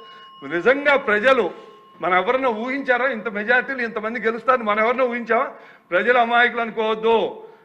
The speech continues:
ఏ, నూట అరవై నాలుగు సీట్లు ఇచ్చారు, దాంట్లో ఇవాళ జగన్మోహన్ రెడ్డి వచ్చి ఏమీ తెలవనట్టు మాట్లాడుతున్నాడు. ఏ, అది కేసులు పెడతారు, బట్టలు ఊడదీస్తాను, భయ-, అధికారులు భయపడతాను. నిజంగానే ఒక అధికారి అన్నాడు, "నేను రిటైర్ అయ్యి ఇద్దరు కూర్చుని మాట్లాడుతున్నాను, నాకేం ఇబ్బంది ఉండదు, నేను రిటైర్", అమ్మో, ఆడు కనుక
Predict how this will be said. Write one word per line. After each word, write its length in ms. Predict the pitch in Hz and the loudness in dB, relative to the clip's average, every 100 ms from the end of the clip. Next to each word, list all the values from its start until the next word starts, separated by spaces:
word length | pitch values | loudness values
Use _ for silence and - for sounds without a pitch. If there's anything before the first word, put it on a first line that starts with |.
| _ 185 | _ 0
ఏ, 180 | 202 156 - - 151 | 2 0 -6 -18 -6
నూట 220 | 196 233 | -2 -2
అరవై 200 | 226 220 | 0 0
నాలుగు 280 | 214 202 202 | 0 0 -2
సీట్లు 300 | 208 254 226 | -6 -8 -8
ఇచ్చారు, 480 | - 240 226 202 - - - 165 | -2 0 2 -2 -6 -18 -6 0
దాంట్లో 720 | 214 226 262 220 240 - - - _ _ _ _ - | 0 2 2 2 0 -8 -20 -20 _ _ _ _ -14
ఇవాళ 280 | 151 208 220 | 0 4 4
జగన్మోహన్ 460 | 196 226 254 262 | 4 2 0 0
రెడ్డి 200 | 240 233 | 0 -2
వచ్చి 220 | 226 247 233 | -4 -2 -2
ఏమీ 120 | 247 | 0
తెలవనట్టు 520 | 226 214 220 214 226 | -2 -2 -2 -4 -4
మాట్లాడుతున్నాడు. 640 | 196 208 208 196 - 139 - - _ _ - | -2 -2 0 -4 -4 -12 -12 -20 _ _ -6
ఏ, 240 | 190 165 151 | -2 -2 -2
అది 160 | 151 185 | -4 -4
కేసులు 300 | 202 208 208 | -2 -2 -2
పెడతారు, 400 | 202 202 202 196 | -4 -2 -2 -2
బట్టలు 380 | 180 180 208 202 | 0 -2 -2 -6
ఊడదీస్తాను, 580 | 196 190 190 196 190 170 | -6 -6 -6 -6 -6 -8
భయ-, 400 | 143 185 180 131 | -4 -2 -2 -6
అధికారులు 400 | 175 277 311 262 | -6 0 0 2
భయపడతాను. 520 | 220 277 269 262 233 | -2 0 -2 -4 -6
నిజంగానే 480 | 185 254 277 285 269 - - 180 | -6 -6 -4 -4 -6 -12 -16 -6
ఒక 120 | 185 | -2
అధికారి 360 | 185 208 254 | -2 0 0
అన్నాడు, 300 | 233 214 175 - - _ _ _ - | 0 -4 -4 -6 -20 _ _ _ -16
"నేను 220 | 214 220 185 | -6 -6 -4
రిటైర్ 300 | 202 247 247 | 0 2 0
అయ్యి 120 | 175 | -2
ఇద్దరు 240 | 160 202 | -8 -8
కూర్చుని 320 | 202 240 285 | -8 -12 -6
మాట్లాడుతున్నాను, 560 | 226 226 233 208 170 151 | -2 0 0 -4 -4 -2
నాకేం 320 | 180 196 247 | -2 -2 -6
ఇబ్బంది 300 | 220 233 240 | -4 -4 -4
ఉండదు, 140 | 220 233 | -6 -6
నేను 220 | 214 190 | -6 -6
రిటైర్", 220 | 202 220 | -4 -4
అమ్మో, 220 | 170 208 | -4 0
ఆడు 240 | 208 180 175 | 2 2 -2
కనుక 360 | 208 202 156 | -6 -10 -16